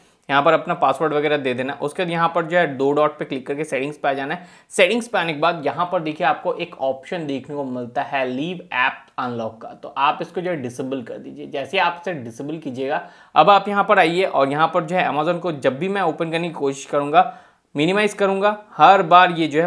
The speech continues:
पासवर्ड मांगेगा। तो basically ये काफ़ी सेफ रहता है। आप जो है मिनिमाइज कर दिए, कोई आपका फ़ोन ले लिया और यहाँ पर अनलॉक करके वो यूज़ करने लगा, तो ये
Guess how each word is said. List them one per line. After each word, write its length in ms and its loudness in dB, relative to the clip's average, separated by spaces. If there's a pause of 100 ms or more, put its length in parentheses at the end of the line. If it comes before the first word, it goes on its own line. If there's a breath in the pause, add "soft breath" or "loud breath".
(120)
पासवर्ड 540 0
मांगेगा। 500 -2
तो 140 -6
basically 360 0
ये 220 0
काफ़ी 300 4
सेफ 440 0
रहता 240 2
है। 200 2 (260 loud breath)
आप 260 6
जो 80 0
है 80 -2
मिनिमाइज 360 -4
कर 180 0
दिए, 240 -2
कोई 260 -2
आपका 280 2
फ़ोन 260 -6
ले 140 -2
लिया 220 0
और 120 2
यहाँ 220 -2
पर 200 -2
अनलॉक 440 0
करके 240 0
वो 160 -2
यूज़ 260 -8
करने 280 -2
लगा, 240 4 (420 loud breath)
तो 120 0
ये 240 0